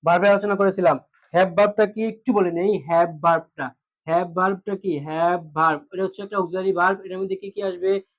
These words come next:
হ্যাভ ভার্বের ভিতরে হ্যাভ আছে, হ্যাভ ভার্বের ভিতরে হ্যাজ আছে, কি কি আছে? হ্যাভ,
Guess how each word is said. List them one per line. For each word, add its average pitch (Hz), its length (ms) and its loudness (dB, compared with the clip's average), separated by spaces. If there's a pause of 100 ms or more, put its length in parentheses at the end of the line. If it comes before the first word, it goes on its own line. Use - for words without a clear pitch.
(120)
হ্যাভ 165 220 -2
ভার্বের 180 280 0
ভিতরে 190 240 -6 (120)
হ্যাভ 165 240 0 (120)
আছে, 165 260 -4 (580)
হ্যাভ 165 180 -2 (100)
ভার্বের 175 320 -4
ভিতরে 190 240 -6 (120)
হ্যাজ 170 240 0 (100)
আছে, 170 200 -6 (140)
কি 196 140 -10
কি 202 140 -10
আছে? 208 180 -12 (200)
হ্যাভ, 170 460 0